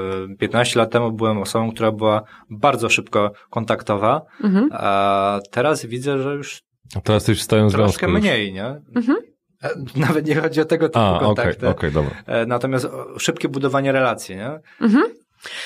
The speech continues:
Speaker 2: Może, e, robisz to zgodnie z teorią Darwina, że po prostu zaczynasz selekcjonować ludzi.
Speaker 3: Tak.
Speaker 2: Wiecie co,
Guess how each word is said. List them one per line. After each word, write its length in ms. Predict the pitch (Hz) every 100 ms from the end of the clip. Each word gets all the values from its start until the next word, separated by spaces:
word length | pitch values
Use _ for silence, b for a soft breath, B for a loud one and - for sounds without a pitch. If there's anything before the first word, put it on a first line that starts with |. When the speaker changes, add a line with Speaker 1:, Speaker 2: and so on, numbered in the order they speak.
| B B
Speaker 2:
Może, 540 | 226 240 220 226 220 -
e, 300 | 214 214 208
robisz 300 | 220 208 202
to 500 | - 202 202 202 196 185
zgodnie 340 | 185 202 202 190
z 60 |
teorią 300 | - 185 185
Darwina, 400 | 185 185 180 190
że 80 | 180
po 80 | 180
prostu 220 | 175 -
zaczynasz 260 | 170 180 170
selekcjonować 640 | 170 170 - 175 170 180
ludzi. 280 | 170 160 160
Speaker 3:
Tak. 120 | - 294
Speaker 2:
Wiecie 180 | 330
co, 80 | 311